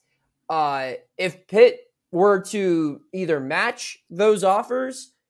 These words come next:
or at the very least give an offer that would be competitive, that would maybe allow him to take in a hometown discount and stay back, that's a gamble because you need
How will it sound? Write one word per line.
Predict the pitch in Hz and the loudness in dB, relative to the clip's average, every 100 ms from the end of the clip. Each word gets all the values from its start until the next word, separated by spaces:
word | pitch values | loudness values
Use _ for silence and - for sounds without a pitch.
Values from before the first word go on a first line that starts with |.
| _ - | _ -2
or | 196 208 208 196 190 185 | 4 8 8 6 2 0
at | 180 | -4
the | 160 | -2
very | 214 220 190 | 2 2 0
least | 196 214 196 - - _ _ 147 131 | -4 -6 -8 -10 -16 _ _ -12 0
give | 190 208 | 2 2
an | 180 175 | -2 -2
offer | 170 185 185 180 156 127 - _ - | -2 -2 0 -2 -2 -2 -8 _ -6
that | 170 175 | -2 -2
would | 170 | -4
be | 180 | -6
competitive, | 170 131 156 170 202 240 247 - _ _ - | -6 -4 0 2 6 6 6 -10 _ _ -4
that | 170 165 | 0 0
would | 165 139 _ | -2 -8 _
maybe | 170 170 185 175 180 139 _ _ _ - | -2 0 0 -2 -8 -10 _ _ _ -4
allow | 170 165 175 | -2 0 2
him | 190 170 | 0 -2
to | |
take | - 185 185 | -6 -6 -2
in | 185 | 0
a | |
hometown | 185 190 190 196 190 | 0 0 -2 -2 -2
discount | 185 196 214 196 | -6 -6 -6 -6
and | 143 | -8
stay | - 170 | -6 -4
back, | 156 151 190 - _ _ _ _ _ _ _ - | -2 -2 -2 -6 _ _ _ _ _ _ _ -2
that's | 175 269 | 0 4
a | 240 151 107 _ _ | 2 0 -12 _ _
gamble | - 196 233 180 127 104 _ _ _ | -2 4 4 2 -8 -12 _ _ _
because | 165 151 190 170 156 127 - _ - | -10 2 4 4 0 -10 -16 _ -18
you | 139 190 269 | -6 -4 -2
need | 269 254 | -4 -6